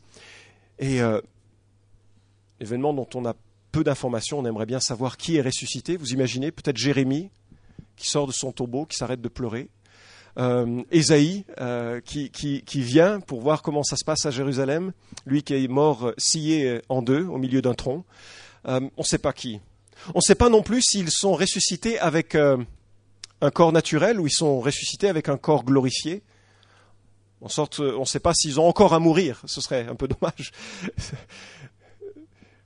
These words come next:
Ou bien s'ils sont, ils partent au ciel ensuite. On n'a rien qui nous est donné, qui nous permette de répondre à, à, à toutes ces questions. Mais vous savez quoi ?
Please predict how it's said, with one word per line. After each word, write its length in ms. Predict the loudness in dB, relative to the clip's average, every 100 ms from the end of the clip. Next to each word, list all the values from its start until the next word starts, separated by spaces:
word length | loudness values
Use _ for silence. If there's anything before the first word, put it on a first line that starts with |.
| -4
Ou 100 | 6
bien 160 | 6
s'ils 240 | 6 2 0
sont, 540 | 2 4 4 2 -2 -8 -20 -20 _ _ _ _ -18
ils 60 | -2
partent 280 | -2 0
au 40 | -2
ciel 220 | 0 2
ensuite. 340 | 2 -2 -6 -8 _ _ _ -20 -20 _ _ _
On 100 | 2
n'a 100 | 4
rien 380 | 2 0 0 0 -6
qui 160 | -12 -8
nous 200 | -4 -2
est 40 |
donné, 280 | -2 -2 -2 -6 _ _
qui 100 | -12
nous 100 | -10
permette 360 | -2 0 0 0
de 100 | -2
répondre 400 | -2 -2 -2 0
à, 160 | -4 -4
à, 200 | -8 -8
à 100 | -12
toutes 180 | -12 -8
ces 140 | -6 -6
questions. 420 | -8 -8 -10 -12 _ -20 -20 _ -20 _ _ -20 _ _ _ _
Mais 60 | -6
vous 80 | -2
savez 220 | 0 2
quoi ? 260 | 2 0